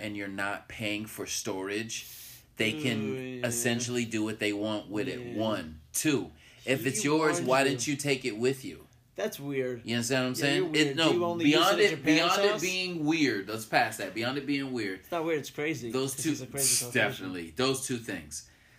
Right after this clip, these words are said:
Speaker 1: So it's his fault, and I do not fault the parents for tossing it.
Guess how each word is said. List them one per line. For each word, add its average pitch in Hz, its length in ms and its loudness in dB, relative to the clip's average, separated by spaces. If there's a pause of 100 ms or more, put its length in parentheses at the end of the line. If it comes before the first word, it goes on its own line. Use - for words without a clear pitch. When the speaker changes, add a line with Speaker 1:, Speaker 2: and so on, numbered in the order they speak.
Speaker 1:
So 123 500 0
it's 139 220 2
his 156 220 0
fault, 131 400 -2
and 110 300 -4
I 120 200 0
do 117 300 -2
not 120 480 2 (340)
fault 123 500 -2
the 107 80 -8
parents 117 600 -4 (120)
for - 160 -12
tossing 117 440 -6
it. 78 140 -16